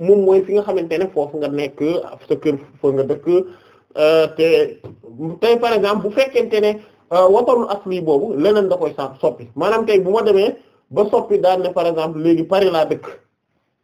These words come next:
maanaam daal di jógee Lyon dem dëkk Paris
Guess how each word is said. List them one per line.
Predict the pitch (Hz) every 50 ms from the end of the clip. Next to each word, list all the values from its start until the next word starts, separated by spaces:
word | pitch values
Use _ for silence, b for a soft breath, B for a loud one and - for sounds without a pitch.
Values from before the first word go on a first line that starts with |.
| _ _ _ _ _ _ _ _ -
maanaam | 139 147 165 170 185 165
daal | 180 185 185
di | 180
jógee | 160 185 185 170 175 175 165 - - _ -
Lyon | 131 151 160 165 165 185 254 - _ _
dem | 143 151 202 202 196
dëkk | 170 226 233 - - -
Paris | 254 220 202